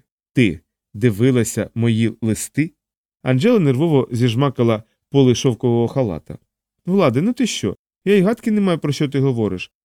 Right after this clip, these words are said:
Завжди, які листи?» Але Влад уже знав, що вона бреше. Комп'ютер, простенький пароль,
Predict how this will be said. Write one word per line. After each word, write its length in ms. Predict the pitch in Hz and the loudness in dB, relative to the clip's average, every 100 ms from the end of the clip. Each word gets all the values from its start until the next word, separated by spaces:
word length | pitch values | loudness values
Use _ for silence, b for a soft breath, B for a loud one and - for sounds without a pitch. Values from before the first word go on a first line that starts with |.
| _ | _
Завжди, 540 | - 165 196 165 117 - _ | -2 0 0 0 -2 -2 _
які 240 | - 240 269 | -8 -2 0
листи?» 460 | 247 214 - - - _ _ _ _ | 0 -2 -6 -10 -12 _ _ _ _
Але 220 | 117 120 | 0 2
Влад 220 | 117 190 151 | 2 0 -2
уже 200 | 117 110 | -2 -2
знав, 220 | 131 143 | -2 -4
що 160 | - | -4
вона 180 | 104 104 | -4 -4
бреше. 400 | 90 87 85 - - _ _ _ | -6 -8 -10 -14 -20 _ _ _
Комп'ютер, 540 | 135 117 175 190 165 | 0 2 -2 -2 -4
простенький 600 | - 120 - 123 110 113 | -2 -4 -2 -2 -2 -4
пароль, 360 | 117 123 160 | -2 -2 -2